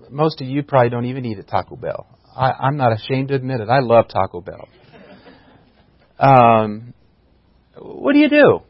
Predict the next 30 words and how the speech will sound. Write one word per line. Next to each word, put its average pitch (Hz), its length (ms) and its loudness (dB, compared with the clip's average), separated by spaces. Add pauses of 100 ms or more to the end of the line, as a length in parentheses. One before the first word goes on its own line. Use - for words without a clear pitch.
(100)
when 175 180 -2
you 175 60 -2
have 180 220 2
to 170 60 -6
go 175 140 4
back 190 280 4
in 127 280 -4 (1200)
and 147 140 -12
they 147 80 -6
got 139 220 2
your 160 100 -2
order 165 140 2
wrong? 110 380 -2
How, - 280 -8
what 208 160 -12
kind 220 200 -2
of 190 80 -2
words 151 300 -10
do 151 100 -12
you 139 160 -12
use? 143 360 -4
What 143 160 -4
tone 151 220 -6
of 127 80 -12
voice 135 280 -12
do 127 80 -14
you 101 200 -14
use? 90 280 -18 (400)
What, 320 220 6 (140)
what 311 340 4